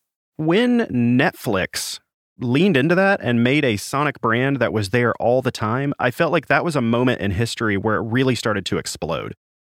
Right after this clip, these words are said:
Many more companies started going, "What's the reasoning for this?" You know, we're very visual creatures in general, so, like, a logo seems to make a lot of sense.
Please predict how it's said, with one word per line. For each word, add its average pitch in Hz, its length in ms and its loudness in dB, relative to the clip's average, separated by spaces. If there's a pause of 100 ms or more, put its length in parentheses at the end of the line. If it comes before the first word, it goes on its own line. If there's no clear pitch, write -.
Many 160 260 2
more 139 180 2
companies 110 440 -2
started 107 280 -2
going, 101 260 -4
"What's 131 220 -2
the 113 100 -2
reasoning 98 480 0
for 85 140 -4
this?" 65 260 -6 (420)
You 156 120 2
know, 131 80 2
we're 120 320 0
very 185 280 4
visual 123 540 0
creatures 151 600 0
in 117 200 0
general, 127 420 0
so, 131 160 -2
like, 113 200 0
a 101 80 0
logo 117 680 2
seems 113 280 -2
to 120 40 -2
make 107 140 -2
a 104 60 -2
lot 95 120 0
of 90 60 -6
sense. - 340 -10